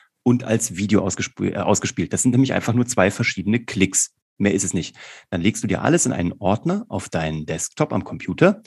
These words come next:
spielst es dir auf dein Handy rüber, je nachdem da, wo du es hin brauchst oder von wo du gerne postest und legst nur noch fest, dass zum Beispiel am Sonntag kommt der Hauptpost wie bei uns raus, also die Langform als Video auf YouTube, als Audio in deinem Podcast.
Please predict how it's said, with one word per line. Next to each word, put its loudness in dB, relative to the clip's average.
spielst -2
es -8
dir -2
auf -6
dein -12
Handy 6
rüber, 4
je 2
nachdem 0
da, -2
wo -2
du -8
es -8
hin 2
brauchst 2
oder -2
von -2
wo 4
du -2
gerne -2
postest 2
und 0
legst 2
nur 4
noch 2
fest, 2
dass 0
zum 0
Beispiel -4
am -6
Sonntag 2
kommt -4
der -6
Hauptpost -2
wie 2
bei -4
uns -2
raus, 0
also -4
die -6
Langform 0
als -8
Video 4
auf -16
YouTube, 0
als -10
Audio 4
in 4
deinem -2
Podcast. -2